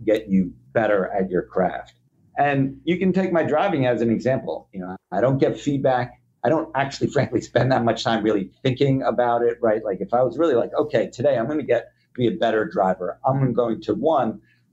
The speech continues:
have, set some goals for myself. That's really important for learning. You know, do all these things that we know work for learning.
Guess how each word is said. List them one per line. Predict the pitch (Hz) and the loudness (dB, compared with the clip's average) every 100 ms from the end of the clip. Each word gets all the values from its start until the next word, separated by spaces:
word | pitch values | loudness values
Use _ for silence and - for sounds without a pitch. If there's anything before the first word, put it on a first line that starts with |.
| _ | _
have, | - 139 139 - | -2 0 0 -4
set | - - 151 | -4 -2 0
some | 120 107 | 0 2
goals | 107 117 117 | 2 2 -2
for | - | -6
myself. | 85 - 92 78 - _ | -10 -8 -10 -12 -14 _
That's | 107 104 | -2 2
really | 110 107 | 2 2
important | 95 - 104 - | 2 2 0 -2
for | 95 | -2
learning. | 95 90 | -2 0
You | 143 | 0
know, | 156 | 0
do | 208 | 0
all | 240 | 2
these | 233 - | 2 2
things | 196 143 | 2 2
that | |
we | 135 | 2
know | 135 151 | 2 2
work | 139 101 131 135 | 0 0 -2 -2
for | 117 117 | -2 0
learning. | 127 156 98 | 0 0 -4